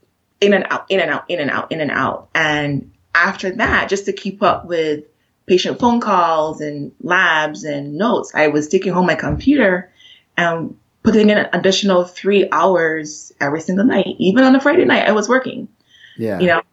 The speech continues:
Speaker 1: it led to me being extremely stressed out. Anxiety levels were high, not being able to sleep. And I had to make a decision, you know, if I really want to,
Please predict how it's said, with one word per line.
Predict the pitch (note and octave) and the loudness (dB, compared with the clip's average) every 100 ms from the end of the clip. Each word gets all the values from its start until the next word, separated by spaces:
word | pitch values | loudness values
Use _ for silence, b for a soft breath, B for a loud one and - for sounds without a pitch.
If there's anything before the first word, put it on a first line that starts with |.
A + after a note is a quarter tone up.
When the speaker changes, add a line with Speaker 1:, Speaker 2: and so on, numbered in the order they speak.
| _ _ _ _ | _ _ _ _
Speaker 1:
it | D#3+ | -2
led | F3 F3+ F#3+ | 2 0 0
to | G3 | -4
me | F3 D3+ | -6 -8
being | E3 D#3+ D#3+ D#3 D3+ | -10 -8 -10 -10 -8
extremely | D3+ - G3 G3+ A#3+ | -10 -4 -2 2 2
stressed | - - - - | 0 -4 -8 -8
out. | D#2 C#2 - _ - | -6 -6 -8 _ -6
Anxiety | - - F3+ F#3+ G#3 | -4 0 2 2 2
levels | F3 E3+ E3 E3 | 2 2 0 -2
were | C#3+ | -4
high, | - C3 F2 D2 | -6 -6 -4 -4
not | - D#3 D#3 | -2 -2 0
being | F3+ F3+ | 2 2
able | F3+ F#3+ G3 | 4 2 2
to | F#3 | -2
sleep. | - - - - - b b b b _ | -10 -2 0 0 -8 b b b b _
And | E3+ | -2
I | E3+ | 0
had | F3 F#3+ | 0 0
to | G#3 | 0
make | F3+ F3 | -2 -2
a | F3 | -2
decision, | D3+ D3+ A#3+ - G#3+ | -4 -2 -2 2 0
you | D#3+ | 2
know, | D3+ D3 | 2 2
if | D3+ D3+ | 2 0
I | |
really | D#3+ E3+ F#3 F#3 G#3+ | 2 4 6 4 2
want | E3 D#3+ - - | 0 0 -2 -8
to, | - E3+ D#3 C#3+ | -6 -2 0 -2